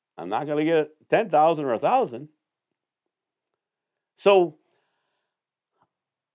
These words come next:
I guess what, what I'm asking, I'm not just asking you to support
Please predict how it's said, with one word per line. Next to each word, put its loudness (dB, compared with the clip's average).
I 2
guess 2
what, 4
what 4
I'm 0
asking, 0
I'm 2
not 2
just -4
asking 0
you -2
to -6
support 0